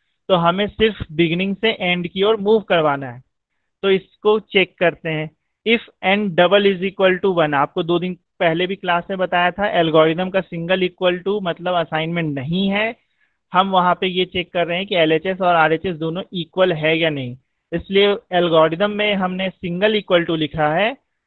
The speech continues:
बल्कि program जब बनाया तो वहाँ double equal to लिखा, क्योंकि हम n की value one के बराबर मानना चाहते हैं, maths वाला equal, ठीक है। अगर n की value one होगी तो हमें simple move करवाना था,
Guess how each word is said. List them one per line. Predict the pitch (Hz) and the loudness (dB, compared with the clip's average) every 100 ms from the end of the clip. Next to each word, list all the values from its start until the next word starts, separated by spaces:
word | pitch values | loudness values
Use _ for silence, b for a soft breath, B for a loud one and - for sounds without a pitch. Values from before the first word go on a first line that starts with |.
| - | -2
बल्कि | 165 165 160 196 196 185 _ _ _ - | 0 2 -2 -4 -4 -6 _ _ _ -4
program | 160 147 165 185 202 | 0 2 4 4 2
जब | 202 | 2
बनाया | 175 170 170 196 | 2 2 2 2
तो | 214 | 2
वहाँ | 190 190 | 2 2
double | 175 160 160 | 4 4 2
equal | 151 156 143 | 0 -2 -2
to | 147 | -2
लिखा, | 143 151 | -2 -4
क्योंकि | - 160 185 | -4 -6 -4
हम | 175 190 - | -6 -6 -6
n | 175 175 | -6 -4
की | 202 | -2
value | 180 170 202 | 0 2 2
one | 175 165 175 | 2 0 0
के | 180 202 220 196 | -2 0 2 2
बराबर | 160 156 151 160 214 | 4 4 4 4 2
मानना | 185 170 156 | 0 -2 -4
चाहते | 147 147 - | -4 -6 -6
हैं, | 131 123 _ _ | -14 -16 _ _
maths | 170 190 - 190 | 0 0 0 0
वाला | 170 165 | 2 2
equal, | 151 - 120 - | -2 -6 -8 -8
ठीक | 208 208 | -6 -6
है। | 262 _ _ _ _ _ _ _ _ _ b b b b - | -6 _ _ _ _ _ _ _ _ _ b b b b 0
अगर | 180 214 214 | 2 4 2
n | 208 208 | 0 -2
की | 226 | 2
value | 214 214 190 | 2 4 2
one | 185 214 | 2 2
होगी | 190 180 180 | 0 0 -2
तो | 202 196 | -4 -2
हमें | 180 190 | 0 -2
simple | 202 - 190 190 226 | -4 -4 -4 0 0
move | 196 180 196 185 | 2 -2 -2 0
करवाना | 190 180 175 170 175 | 2 2 2 0 -4
था, | 185 196 | 0 0